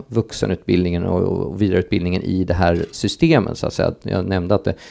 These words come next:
tenderar att hamna lite mellan stolarna. Jag tror att det kanske skulle behöva tas ett helhetsgrepp på det här, där man även tittar på, eh, finansieringsfrågorna vad gäller resurstilldelningssystem.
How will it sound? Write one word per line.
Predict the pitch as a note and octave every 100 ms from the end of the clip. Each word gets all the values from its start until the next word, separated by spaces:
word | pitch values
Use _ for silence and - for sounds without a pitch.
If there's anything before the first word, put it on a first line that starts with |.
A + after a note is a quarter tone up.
| - -
tenderar | A2 G2 F#2+ F#2
att |
hamna | G2 F#2+ B2
lite | A2 -
mellan | F#2 E2 F2 F2+
stolarna. | - F#2+ F2+ B2+ A2+
Jag | F2+
tror | - G#2+
att |
det | -
kanske | - F2
skulle | - F2+
behöva | F2+ F2
tas | - C#3 D3 -
ett | - - - - -
helhetsgrepp | - G#2 F2 - A2+ C3 -
på | -
det | G2+
här, | F2 E2+
där | E2+
man | F2+
även | F2+ E2
tittar | D#2+ - F2+
på, | - F#2 F2 E2+ - - - -
eh, | G2 F#2
finansieringsfrågorna | E2 G2 F#2 G2 F2 - C3+ C#3+ C3 G2+
vad | F2+
gäller | F2 E2+
resurstilldelningssystem. | E2 F#2+ - E2+ F2 F2 - - - C2+ D#2+